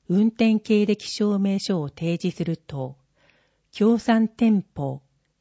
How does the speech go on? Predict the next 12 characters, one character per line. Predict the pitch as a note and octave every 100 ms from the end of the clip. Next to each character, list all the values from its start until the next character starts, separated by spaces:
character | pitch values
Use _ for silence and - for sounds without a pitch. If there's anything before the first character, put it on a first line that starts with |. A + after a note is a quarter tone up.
| _ _ -
企 | G#3 F#3
業、 | D3 C#3 C3 C3 _ _ _ _ -
事 | C#3
業 | E3+ E3+ E3
所、 | - E3 C#3+ D3+ _ _
店 | - A3+ A3
舗 | E3+
な | D3+ C#3+
ど、 | C#3 C3+ - _ _ _ _ -
な | F3
ど | F3 C#3+
で | C#3 C3+